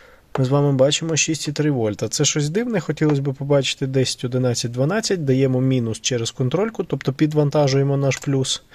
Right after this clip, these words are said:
І бачимо, що тут взагалі все пропадає. Тобто плюса в нас немає. Відповідно, без плюса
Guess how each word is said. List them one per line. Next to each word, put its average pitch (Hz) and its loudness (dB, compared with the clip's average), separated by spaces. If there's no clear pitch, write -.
І 147 4
бачимо, 143 2
що - -6
тут 131 -4
взагалі 127 0
все 127 0
пропадає. 110 0
Тобто - -6
плюса 214 0
в 120 -4
нас 135 0
немає. 202 0
Відповідно, 156 0
без 143 2
плюса 160 2